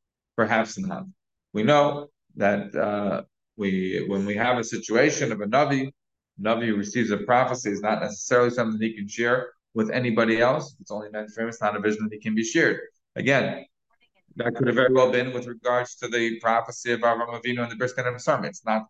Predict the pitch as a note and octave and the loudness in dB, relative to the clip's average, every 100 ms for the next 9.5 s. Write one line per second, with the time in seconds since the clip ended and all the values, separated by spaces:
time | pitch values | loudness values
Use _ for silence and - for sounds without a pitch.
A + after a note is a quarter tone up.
0 | _ A2+ G2+ - - _ _ _ _ _ | _ 2 2 0 -8 _ _ _ _ _
1 | D3 D3+ E3+ A3+ F#3+ D#3 - F#3 F3 D3+ | 4 6 6 6 6 4 2 4 4 6
2 | D#3+ C3+ C#3+ C#3 G3 G#3 - - A#2 - | 4 2 0 0 0 -2 -10 -12 -12 -10
3 | A#2+ - _ D#3 E3 C#3+ A#2+ G#2+ G#2 - | -14 -14 _ 2 4 4 4 4 2 -2
4 | G#2+ A#2 C3+ C3 D#3 E3 F3 F3+ G3 F3+ | -2 0 -2 -2 -2 2 2 4 2 2
5 | C3+ B2 B2 A#2 G#2 B2+ C3+ - D#3 C3+ | 0 -2 0 0 0 -2 -4 0 2 2
6 | C#3 - _ _ _ _ _ _ _ _ | -2 -14 _ _ _ _ _ _ _ _
7 | _ _ _ _ _ _ _ _ _ - | _ _ _ _ _ _ _ _ _ 0
8 | B2 D#3+ E3 D#3 C#3 B2 A#2 C3 A#2 A2 | 4 6 6 6 4 2 -2 0 0 0
9 | G#2+ A2+ C3+ C3+ - | -6 -4 -2 0 -2